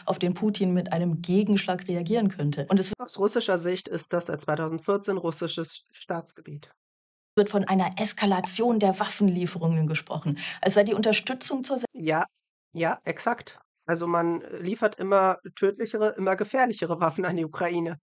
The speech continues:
Speaker 2: Definitiv. Und Zelensky hat auch schon die atomare Bewaffnung der Ukraine gefordert. Vor Kriegsbeginn.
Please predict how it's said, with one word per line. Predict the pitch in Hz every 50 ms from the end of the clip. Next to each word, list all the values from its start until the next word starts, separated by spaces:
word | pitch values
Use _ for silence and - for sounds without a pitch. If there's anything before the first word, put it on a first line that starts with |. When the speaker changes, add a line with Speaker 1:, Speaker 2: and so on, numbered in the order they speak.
| _ _ _
Speaker 2:
Definitiv. | - 196 - - 180 175 165 170 - 254 190 151 147 - _ _ _ _ _ _ _ _ _ _ _ _ _ _ _ _ _
Und | - 202 202
Zelensky | - 196 190 190 208 233 - - - 214
hat | 202 185 -
auch | 196 190
schon | - 202 185
die | 175
atomare | 160 180 - 202 170 160 165 175 185 185
Bewaffnung | 160 165 156 151 151 151 - 180 160
der | - 170 170
Ukraine | 151 - - 170 - 165 165
gefordert. | 165 165 - - 180 170 151 135 139 - - - -
Vor | - - - 247 240 214 180 151 - - _ _ _ -
Kriegsbeginn. | 180 165 151 - - - 165 147 151 147 143